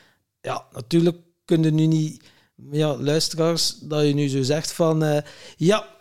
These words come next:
maak die nu een baas, ik stop ermee, want ik vind die niet meer leuk. Het is misschien wel handig om zo wat een overgangsfase te hebben." Maar in essentie komt het daar wel op neer. Maar wij zijn zodanig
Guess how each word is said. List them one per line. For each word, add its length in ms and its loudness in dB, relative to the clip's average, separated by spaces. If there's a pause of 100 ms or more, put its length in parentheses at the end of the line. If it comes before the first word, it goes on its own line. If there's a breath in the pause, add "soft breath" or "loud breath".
(160)
maak 320 0
die 100 4
nu 120 4
een 120 4
baas, 240 4
ik 80 -14
stop 240 -2
ermee, 200 6
want 120 4
ik 60 -14
vind 160 0
die 100 2
niet 120 6
meer 120 6
leuk. 340 4 (120)
Het 100 -12
is 180 -2
misschien 320 0
wel 140 4
handig 360 0
om 220 2
zo 160 0
wat 180 2
een 120 2
overgangsfase 640 0
te 60 0
hebben." 180 0 (360 loud breath)
Maar 220 -2
in 120 0
essentie 560 2
komt 180 2
het 120 -2
daar 220 4
wel 140 4
op 160 -2
neer. 420 2
Maar 180 0
wij 140 2
zijn 180 2
zodanig 540 0